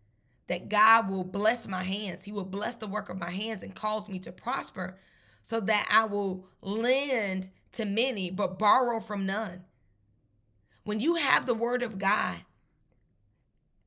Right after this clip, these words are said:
and you make that the foundation of your finances, it changes your expectation. It increases your faith.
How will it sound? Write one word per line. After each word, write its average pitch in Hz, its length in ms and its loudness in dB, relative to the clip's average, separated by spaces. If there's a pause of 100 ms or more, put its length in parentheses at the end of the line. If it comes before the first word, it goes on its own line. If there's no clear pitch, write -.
(380)
and 208 100 -2
you 226 140 0
make 240 260 2
that 262 160 -2
the 220 80 -2
foundation 214 720 -4
of 180 140 -6
your 185 120 -4
finances, 220 680 -6
it - 200 -2
changes 269 460 -4
your 240 140 -8
expectation. - 840 -10 (1200)
It 240 140 2
increases 254 600 -4
your 226 100 -4
faith. 220 460 -6